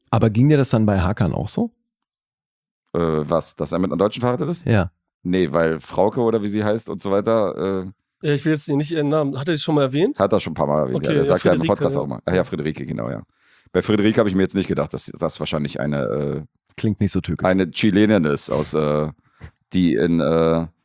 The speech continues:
Speaker 2: die im Krieg in Syrien groß geworden ist. Nein.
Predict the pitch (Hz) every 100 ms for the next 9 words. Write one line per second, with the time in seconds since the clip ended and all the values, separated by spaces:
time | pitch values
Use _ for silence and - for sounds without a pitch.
0 | _ _ 98 98 87 - 110 95 90 107
1 | 104 82 80 82 80 73 65 76 - 85
2 | 78 64